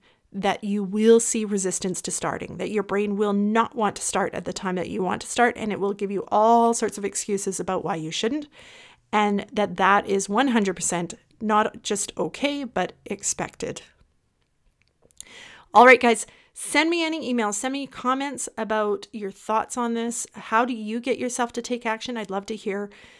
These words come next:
Uh, info at weight solutions for physicians dot C A. Um,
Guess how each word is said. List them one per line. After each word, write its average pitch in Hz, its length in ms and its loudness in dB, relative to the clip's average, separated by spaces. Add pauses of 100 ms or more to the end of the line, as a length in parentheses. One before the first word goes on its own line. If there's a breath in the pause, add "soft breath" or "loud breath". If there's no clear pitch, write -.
(220 loud breath)
Uh, 196 380 0 (680)
info 262 440 0
at - 340 -2
weight 233 180 -2
solutions 233 500 -2 (100)
for 254 200 2
physicians 214 500 -2 (160)
dot 196 240 -2
C 233 200 0
A. 254 220 -2 (640 soft breath)
Um, 208 340 2